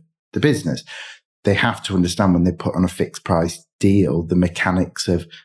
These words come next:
how we make profit. And if we go over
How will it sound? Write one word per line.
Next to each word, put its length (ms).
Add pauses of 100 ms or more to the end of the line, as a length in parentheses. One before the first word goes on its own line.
(440)
how 240
we 100
make 240
profit. 420
And 120
if 100
we 160
go 260
over 560